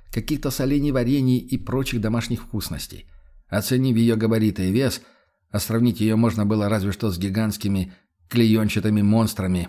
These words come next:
системы "Мечта оккупанта", в которых в девяностые наши челноки из Китая всякий ширпотреб возили,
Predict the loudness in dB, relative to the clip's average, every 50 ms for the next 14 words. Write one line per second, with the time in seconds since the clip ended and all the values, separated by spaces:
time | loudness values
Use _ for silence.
0 | -6 -2 -2 -2 0 2 4 4 6 6 4 2 0 -2 -2 -2 -2 -2 -2 -2
1 | -2 -2 -6 -6 -4 -2 -2 0 0 0 -2 -4 -8 -10 -6 -6 -4 -2 0 -2
2 | 0 0 2 2 4 4 4 2 0 -2 -2 0 0 0 0 -2 -4 -4 -4 -2
3 | -2 0 0 0 -2 -2 -2 -2 -2 -4 -6 -4 -4 -2 -2 -2 -4 -4 -4 -4
4 | -4 -6 -6 -6 -6 -6 -6 -8 -8 -6 -4 -4 -4 -4 -2 -4 -4 -4 -4 -8
5 | -10 -10 -12